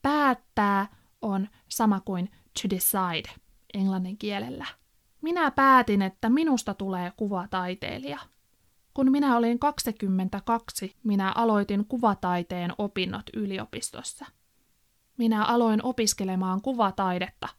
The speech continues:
Kuvataideakatemiassa Helsingissä. Kuvataideakatemia on Suomen suurin taidekoulu. Se on osa taideyliopistoa. Minä halusin olla kouluni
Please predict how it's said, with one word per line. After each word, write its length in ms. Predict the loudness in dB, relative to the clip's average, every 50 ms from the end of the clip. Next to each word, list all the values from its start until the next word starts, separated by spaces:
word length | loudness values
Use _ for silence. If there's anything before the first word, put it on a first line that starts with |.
| _ _ _
Kuvataideakatemiassa 1400 | -4 0 2 2 2 2 0 -2 -2 0 0 -2 -2 -2 -4 -6 -6 -8 -10 -8 -8 -8 -8 -8 -8 -8 -8 -8 -10
Helsingissä. 800 | -10 -8 -8 -8 -10 -10 -10 -10 -10 -10 -8 -8 -8 -8 -8 -10 -16 _ _ _ _ _ _ _ _ _ _ _ _ _ _ _ _ -4
Kuvataideakatemia 1120 | -2 2 2 2 2 2 2 0 2 0 0 0 0 -2 -2 -2 -2 -2 -2 -2 -2 -2 -6 -8 _ _ _ _ -10
on 220 | -6 -4 -4 -4 -6 -8 _ _
Suomen 480 | -12 -4 0 4 4 4 4 4 2 2
suurin 720 | 2 2 2 4 4 6 6 6 4 4 2 0 -2 -4 -6 -12 _
taidekoulu. 1040 | 0 2 2 2 2 0 -2 -4 -6 _ -4 -2 0 2 2 0 0 0 -2 -6 -6 -8 _ _ _ _ _ _ _ _ _ _ _ _ _ _
Se 260 | -2 0 0 0 0 0
on 300 | 0 0 2 2 2 0 -2 _ _ _
osa 380 | -4 -2 -2 2 2 2 2 2 -2 -8 _ _ _
taideyliopistoa. 1400 | 4 6 6 6 6 6 4 2 0 -2 _ -2 -2 0 0 -2 -2 -4 -6 -8 -10 -10 -8 -10 -12 -12 -12 -12 -12 -14 _ _ _ _ _ _ _ _ _ _ _ _ _ _ _ _ _ _ _ _ _ _ -8
Minä 240 | -4 0 2 2
halusin 500 | 4 4 4 4 4 2 2 0 -2 -2 -2
olla 240 | 0 0 0 0 -2 -4 -8 _ _ _ _
kouluni 580 | 2 4 4 6 6 4 4 4 4 2 0